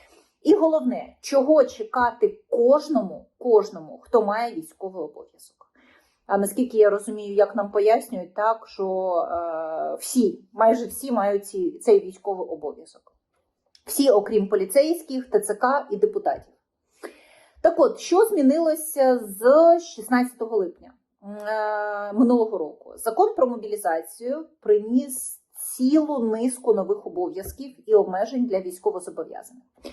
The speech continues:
Простими словами: ось що ввели. Електронний кабінет призовника, тобто кожен військовозобов'язаний має бути зареєстрований. Через кабінет оновлення даних, повістки,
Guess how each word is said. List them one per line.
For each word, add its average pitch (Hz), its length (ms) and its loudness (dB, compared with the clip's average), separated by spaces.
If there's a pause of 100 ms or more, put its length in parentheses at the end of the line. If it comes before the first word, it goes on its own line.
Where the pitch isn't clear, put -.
(440)
Простими 403 400 2
словами: 233 480 0
ось 415 220 4
що - 220 -6
ввели. 202 360 -8 (400)
Електронний 330 720 2
кабінет 214 540 0 (300)
призовника, 208 600 -4 (100)
тобто - 220 -8
кожен 294 540 0
військовозобов'язаний 214 1300 -2
має 240 360 2
бути 214 280 -4
зареєстрований. 214 1000 -4 (1120)
Через 339 320 2
кабінет 220 560 0 (340)
оновлення 233 600 2
даних, 262 680 -4
повістки, 269 920 -8